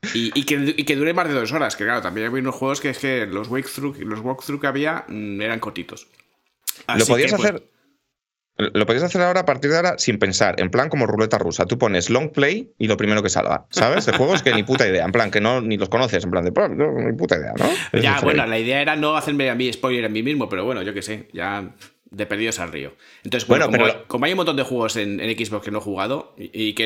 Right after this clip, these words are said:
Speaker 1: y que obviamente no he puesto ninguno, pues voy a empezar por ahí también.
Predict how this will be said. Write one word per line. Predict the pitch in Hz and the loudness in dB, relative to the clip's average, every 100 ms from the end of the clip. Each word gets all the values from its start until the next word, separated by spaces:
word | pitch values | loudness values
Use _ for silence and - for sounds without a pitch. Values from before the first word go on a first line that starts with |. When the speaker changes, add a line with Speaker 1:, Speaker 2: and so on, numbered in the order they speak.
| 104 | -2
Speaker 1:
y | 117 | -4
que | 113 | -2
obviamente | 113 120 117 107 | -2 0 -2 -2
no | 107 | -4
he | |
puesto | 113 113 | -4 -6
ninguno, | 101 98 110 139 160 - | -6 -4 -4 -6 -10 -8
pues | 101 90 87 85 85 | -4 -4 -4 -6 -8
voy | 92 95 | -6 -6
a | |
empezar | 90 90 82 | -6 -10 -10
por | 80 | -8
ahí | 76 | -10
también. | 71 60 58 - | -10 -12 -14 -18